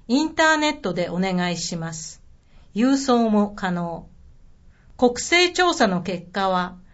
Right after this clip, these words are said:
災害時に必要な物資を備えたり、コンビニの出店計画に利用されるなど、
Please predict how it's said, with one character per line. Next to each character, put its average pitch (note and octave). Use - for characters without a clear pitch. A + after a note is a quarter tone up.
災 D#4
害 D#4
時 F3+
に E3+
必 -
要 C#4
な C4+
物 C#4+
資 -
を F3
備 G3
え -
た E3
り、 F3
コ C#4+
ン D4
ビ D4
ニ C#4+
の C4+
出 A#3+
店 D4+
計 D4
画 G#3
に F3
利 G3
用 B3
さ B3+
れ A#3+
る A#3+
な F3
ど、 D#3+